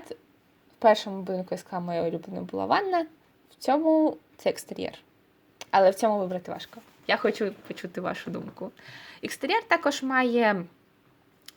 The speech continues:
милий балкончик, на якому є мольберт для малювання і бар. Тому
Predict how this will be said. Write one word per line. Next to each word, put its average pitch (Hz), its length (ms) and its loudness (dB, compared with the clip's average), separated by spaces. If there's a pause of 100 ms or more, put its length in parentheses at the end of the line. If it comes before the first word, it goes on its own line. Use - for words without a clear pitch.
(100)
милий 240 300 6
балкончик, 208 600 2
на 196 80 -4
якому 202 400 -2
є 196 240 0
мольберт 196 440 2
для 285 120 0
малювання 226 640 2
і 202 60 -6
бар. 175 360 0 (280)
Тому 226 360 0